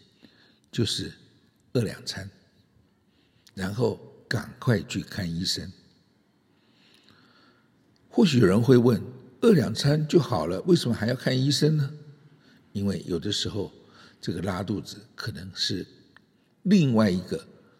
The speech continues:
更严重的问题的前兆，我们千万不要自己当医生，认为他只是单纯的拉肚子，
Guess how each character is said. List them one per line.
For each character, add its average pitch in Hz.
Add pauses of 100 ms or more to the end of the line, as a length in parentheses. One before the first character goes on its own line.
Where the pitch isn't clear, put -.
(160)
更 147
严 98
重 139
的 101
问 147
题 92
的 85 (140)
前 -
兆， 139 (880)
我 92
们 101
千 127
万 117
不 110
要 98
自 175
己 -
当 -
医 85
生， 85 (320)
认 127
为 98
他 123
只 -
是 82
单 131
纯 95
的 87
拉 104
肚 110
子， -